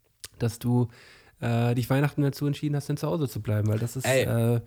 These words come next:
Speaker 1: Verantwortung und, ähm, das ist einfach nur eine, äh, war genau richtig, was du gemacht hast, ey.
Speaker 2: Und
Speaker 1: Also echt
Speaker 2: da, da muss
Speaker 1: Respekt,
Speaker 2: man auch nochmal
Speaker 1: Respekt.
Speaker 2: sagen, äh, wie dankbar ich dafür war, äh, als das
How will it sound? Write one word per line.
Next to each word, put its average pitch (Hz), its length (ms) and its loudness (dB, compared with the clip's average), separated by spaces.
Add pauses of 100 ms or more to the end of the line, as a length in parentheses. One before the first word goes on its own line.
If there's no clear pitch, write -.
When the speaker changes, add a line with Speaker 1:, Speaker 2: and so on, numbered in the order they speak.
(160)
Speaker 1:
Verantwortung 165 680 2 (440)
und, 143 500 2
ähm, 135 640 2
das - 180 -6
ist - 120 -10
einfach 131 300 -2
nur 147 160 0
eine, 139 840 0 (1000)
äh, - 120 -12
war 147 360 4
genau 156 340 4
richtig, 151 300 2
was 127 140 0
du 123 80 -2
gemacht 107 300 2
hast, 98 160 -4
ey. 101 160 -4
Speaker 2:
Und 104 240 2
Speaker 1:
Also 123 60 2
echt 127 120 2
Speaker 2:
da, 113 100 4 (140)
da 113 160 2
muss 120 140 4
Speaker 1:
Respekt, 110 40 2
Speaker 2:
man 110 140 6
auch 104 60 4
nochmal 104 200 6
Speaker 1:
Respekt. 98 40 2
Speaker 2:
sagen, 101 480 4
äh, 87 580 2
wie 90 140 -2
dankbar 90 400 0
ich 82 80 -2
dafür 76 380 -4
war, 76 420 -2 (1000)
äh, - 80 -12
als - 1080 -8
das - 380 -8